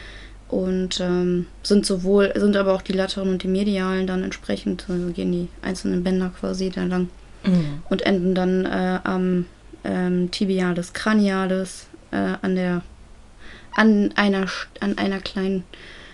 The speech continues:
Speaker 1: R-,
Speaker 2: Aufrauung.
Speaker 1: Aufrauung.
Speaker 2: Mhm.
Speaker 1: Genau,
Speaker 2: Ja.
Speaker 1: vorne an der Tibia,
Speaker 2: Ja.
Speaker 1: an dem, an dem Sprungbein. Nein.
Speaker 2: Schienbein.
Speaker 1: Schienbein.
Speaker 2: <laughs>
Speaker 1: Boah,
Speaker 2: Das
Speaker 1: heute
Speaker 2: Schöne ist,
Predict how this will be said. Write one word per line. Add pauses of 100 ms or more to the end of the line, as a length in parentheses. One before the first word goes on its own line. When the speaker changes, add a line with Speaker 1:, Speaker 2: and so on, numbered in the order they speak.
Speaker 1:
R-, (220)
Speaker 2:
Aufrauung. (100)
Speaker 1:
Aufrauung.
Speaker 2:
Mhm. (120)
Speaker 1:
Genau,
Speaker 2:
Ja.
Speaker 1:
vorne
an
der
Tibia,
Speaker 2:
Ja. (140)
Speaker 1:
an
dem, (320)
an
dem (1300)
Sprungbein. (400)
Nein. (1120)
Speaker 2:
Schienbein.
Speaker 1:
Schienbein.
Speaker 2:
<laughs> (760)
Speaker 1:
Boah,
Speaker 2:
Das
Speaker 1:
heute
Speaker 2:
Schöne
ist,